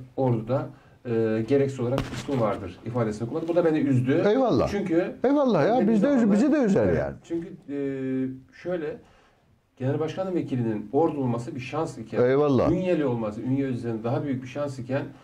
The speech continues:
Speaker 1: e, vatandaşın, e, isminin hiçbir şekilde geçerliliği yoktur demesi de açıkçası bizi üzdü. Yine başkanım, az önceki sorularımızdan bir tanesi gelmiş. "Sayın Başkanım, siyasette girmiş olduğunuz yeni yolda başarılar diliyoruz.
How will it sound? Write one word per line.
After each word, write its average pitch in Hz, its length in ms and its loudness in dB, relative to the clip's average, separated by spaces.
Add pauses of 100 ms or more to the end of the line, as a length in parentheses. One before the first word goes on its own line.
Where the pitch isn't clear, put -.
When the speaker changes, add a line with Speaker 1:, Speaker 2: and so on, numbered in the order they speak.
(240)
Speaker 1:
e, 117 80 -4
vatandaşın, 135 720 0 (100)
e, 113 380 -2 (240)
isminin 143 460 -4
hiçbir - 280 -8
şekilde 131 360 0
geçerliliği 127 560 2
yoktur 139 320 0
demesi 113 340 -2
de 165 160 -4 (280)
açıkçası 127 400 -4
bizi 127 160 0
üzdü. 131 480 2 (320)
Yine 160 260 2
başkanım, 170 320 0
az 151 120 -2
önceki 151 160 -2
sorularımızdan 156 580 2
bir 147 60 -6
tanesi 151 240 -4
gelmiş. 156 280 0
"Sayın 175 240 2
Başkanım, 139 380 0
siyasette 156 640 -4
girmiş 156 380 -4
olduğunuz 147 380 0
yeni 151 180 0
yolda 156 260 2
başarılar 151 500 2
diliyoruz. 113 400 0